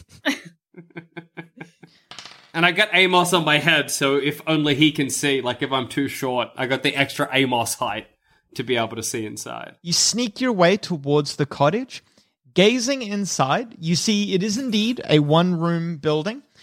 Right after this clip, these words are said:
Speaker 2: There's some furniture. It's all of the furniture is made out of a twisted cherry-colored wood. The shapes and perfection of the pieces look almost unnatural. The cottage is lit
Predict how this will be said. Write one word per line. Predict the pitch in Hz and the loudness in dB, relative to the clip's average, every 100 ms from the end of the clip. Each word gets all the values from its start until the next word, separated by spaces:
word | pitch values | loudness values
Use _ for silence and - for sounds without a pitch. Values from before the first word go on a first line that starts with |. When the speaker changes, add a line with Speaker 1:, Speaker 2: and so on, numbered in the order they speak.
| - _ _ | -20 _ _
Speaker 2:
There's | 127 175 175 175 175 175 175 - - - | _ 4 6 6 4 2 -2 -6 -8 -10
some | - - 170 151 151 147 | -8 0 2 2 0 -4
furniture. | - 254 240 - 254 233 233 233 - | 0 2 2 2 4 4 4 2 -2
It's | 180 180 - | -4 -4 -4
all | 208 202 208 - 202 262 | -6 -6 -6 -6 0 0
of | 277 | 0
the | 214 | 0
furniture | 220 180 170 240 | 0 0 0 -4
is | 185 | 0
made | 151 147 | 2 4
out | 143 | 2
of | 131 | 0
a | 131 | -4
twisted | - - 226 - 214 151 | -6 -2 0 2 0 -2
cherry-colored | - - 170 180 180 - 170 165 151 131 | -4 0 2 2 -2 -2 -2 0 -2 0
wood. | 160 247 _ _ _ _ _ | 0 0 _ _ _ _ _
The | 170 | -2
shapes | - 240 262 - - | 2 2 2 -2 -4
and | 190 | -4
perfection | 190 - 202 185 202 | -4 2 2 2 -4
of | 190 | -4
the | 175 | -4
pieces | - 170 170 247 214 | -2 -4 -2 -8 -4
look | 147 135 | -4 -2
almost | 151 147 147 135 - | -2 0 0 -2 -2
unnatural. | 143 139 127 135 - 180 254 - _ _ _ _ - | -2 0 0 0 -4 -4 -4 -6 _ _ _ _ -4
The | |
cottage | 170 214 220 175 | 2 4 4 2
is | 175 | 0
lit | 156 156 233 - | 0 2 2 0